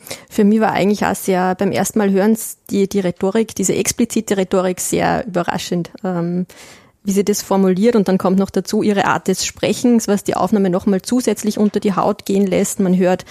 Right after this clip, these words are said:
wie sie rastlos, äh, spricht, man hört, wie sie, äh, fast atemlos, ähm, spricht. Und das steigert sich dann gegen Ende der Aufnahme,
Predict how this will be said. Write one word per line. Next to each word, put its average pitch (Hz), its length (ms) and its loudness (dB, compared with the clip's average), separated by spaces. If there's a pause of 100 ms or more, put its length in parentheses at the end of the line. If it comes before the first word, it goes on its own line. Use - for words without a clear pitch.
(500)
wie 190 120 -2
sie 190 180 2
rastlos, 214 680 0
äh, 196 280 2
spricht, 208 480 -2
man 196 120 4
hört, 190 220 2
wie 190 80 2
sie, 180 220 2
äh, 190 400 -2
fast 175 260 -2
atemlos, 208 1000 0
ähm, 196 360 2
spricht. - 560 -2
Und 190 160 0
das 190 80 -2
steigert - 340 -2
sich - 160 -6
dann 185 260 2
gegen 185 220 0
Ende 180 220 2
der 185 160 -2
Aufnahme, 180 500 0